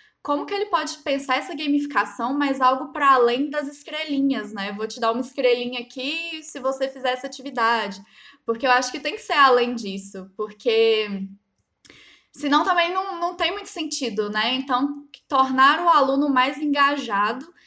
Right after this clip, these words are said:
e como que esse professor, que muitas vezes ele se vê sozinho nesse processo, ele pode fazer isso, começando ali do mais básico,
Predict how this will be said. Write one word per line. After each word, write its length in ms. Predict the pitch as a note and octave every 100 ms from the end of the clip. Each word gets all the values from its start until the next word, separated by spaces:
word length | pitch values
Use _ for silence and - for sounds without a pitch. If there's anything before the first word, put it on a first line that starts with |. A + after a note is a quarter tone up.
| _ -
e 80 |
como 280 | A#3+ B3+ C4
que 80 | F#4
esse 180 | F4+ -
professor, 520 | E4+ E4 E4 - A#3+
que 120 | C4+
muitas 300 | A#3+ B3 A#3+
vezes 160 | A#3+ A#3
ele 140 | A#3
se 140 | A#3 A#3
vê 120 | A3+
sozinho 580 | A3 C4+ D4+ A#3+ B3+ D4+
nesse 260 | C#4 C#4+
processo, 640 | - A#3+ - G#3 A3+ A3+ B3
ele 140 | A#3
pode 360 | - A3 B3 -
fazer 260 | C4 A#3+
isso, 500 | A3+ G3 A3+ A#3 A3+
começando 540 | A3+ A3 A3 A3+ A3 A#3
ali 180 | A3+
do 120 | G#3+ G#3+
mais 380 | G#3+ B3+ C#4+
básico, 760 | A3+ G3+ G#3+ C4+ A3 A3 G3+